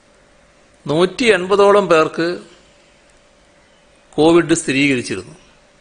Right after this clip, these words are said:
എടച്ചേരിയിൽ ഒരു പ്രത്യേക പ്രശ്നം ഉണ്ടായിട്ടുണ്ട്. വടകര എടച്ചേരിയിൽ തണൽ അഗതി മന്ദിരമുണ്ട്.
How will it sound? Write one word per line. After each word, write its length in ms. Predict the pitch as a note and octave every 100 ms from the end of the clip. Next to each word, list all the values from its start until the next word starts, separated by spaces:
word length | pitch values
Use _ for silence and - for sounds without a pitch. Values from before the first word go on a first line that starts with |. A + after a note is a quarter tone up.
| _ _ _ _ _ _ _ _ _ _ _ _ _ - _ _ _ _ _ _ _ _ _ _ _ _ _ _ _ _ _ _ _ _ _ _ _ _ _ _ -
എടച്ചേരിയിൽ 640 | D#3+ F3 - B3 A#3+ A3+ G#3+
ഒരു 80 |
പ്രത്യേക 380 | G3+ F#3 G3 F3+
പ്രശ്നം 360 | E3+ D#3 - C#3+
ഉണ്ടായിട്ടുണ്ട്. 460 | B2 A2+ G2+ G2 - _ - - _ _ _ _ _ _ _ _ _ _ _ _ _ _ _ _ _ _ _ _ _ _ _ -
വടകര 300 | D3+ F#3 G#3
എടച്ചേരിയിൽ 1000 | G3+ E3+ - G#3 G3+ G3+ F#3 B2 G#2+ - - _ _ _ _ _ _ _ _ _ _ _ _ -
തണൽ 300 | D#3+ F#3 A#3
അഗതി 240 | G#3+ F3+ F3+
മന്ദിരമുണ്ട്. 480 | E3+ D3 B2+ F#2